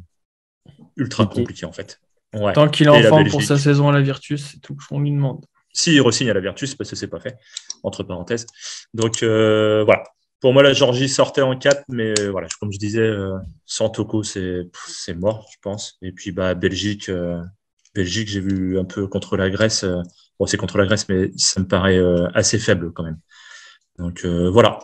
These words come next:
Speaker 1: Voilà ce que je ressors. Et Monténégro, putain, il y a notre ancien chouchou, dis donc, euh, Kendrick Perry. <laughs> Ça va faire rigoler.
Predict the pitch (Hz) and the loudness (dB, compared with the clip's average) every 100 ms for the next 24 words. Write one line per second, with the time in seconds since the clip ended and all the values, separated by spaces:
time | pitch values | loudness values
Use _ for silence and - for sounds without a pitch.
0 | - _ _ _ - 98 95 95 95 - | -20 _ _ _ -8 -2 2 2 0 -8
1 | 101 92 90 90 90 90 87 87 92 101 | -2 0 0 0 0 0 -2 -2 0 -2
2 | - - - - - - _ - 104 95 | -4 -20 -20 -20 -20 -20 _ -2 2 6
3 | 170 180 147 135 208 208 170 113 110 - | 6 8 6 8 6 6 6 6 2 2
4 | 139 - 156 165 - 151 143 135 131 117 | 0 0 -2 -2 -2 -2 0 0 0 0
5 | 104 135 123 127 - 139 123 123 - - | -2 -2 -2 -4 -2 0 0 -2 -6 -8
6 | - 175 190 160 - 113 104 104 117 123 | -2 0 0 -2 0 0 2 0 0 -2